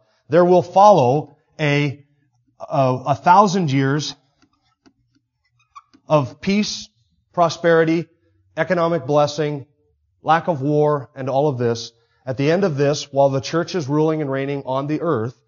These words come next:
at the end of this, Christ will come back, and he, there will be one resurrection of all the Old Testament saints, of all saints, Old Testament, New Testament, church age saints, everybody. And then there will be a judgment,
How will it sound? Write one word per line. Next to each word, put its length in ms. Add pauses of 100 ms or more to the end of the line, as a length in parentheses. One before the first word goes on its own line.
(240)
at 120
the 120
end 160
of 80
this, 340 (320)
Christ 360
will 80
come 240
back, 260 (1200)
and 120
he, 140
there 280
will 140
be 180
one 360
resurrection 840
of 140
all 260
the 120
Old 180
Testament 440
saints, 400
of 160
all 220
saints, 480 (1900)
Old 140
Testament, 440
New 100
Testament, 460
church 300
age 160
saints, 340
everybody. 540 (500)
And 120
then 160
there 120
will 120
be 120
a 80
judgment, 580